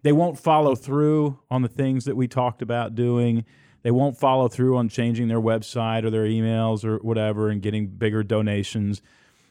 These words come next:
They really just saw it as, "Let's get together with Don for a few hours and have him look at our stuff." And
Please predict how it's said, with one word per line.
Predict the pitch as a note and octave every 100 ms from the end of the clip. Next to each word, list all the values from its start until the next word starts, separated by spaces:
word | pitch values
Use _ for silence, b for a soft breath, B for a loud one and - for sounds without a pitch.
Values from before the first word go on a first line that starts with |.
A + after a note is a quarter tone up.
| b -
They | G#3
really | A#3+ G#3
just | E3+ D#3
saw | - D3+ D3
it |
as, | B2+ -
"Let's | C#3+ C3+ -
get | C#3+ C3+
together | - B2 A#2+
with | A2 G2
Don | A2+ B2+ C3+
for | A2+
a | G#2
few | - G#2+
hours | G#2 G2 G2+ G2
and | G2
have | A2 G#2
him | G#2
look | G2+
at | G#2
our | G2
stuff." | - A2 A2 G#2+ G2
And | G2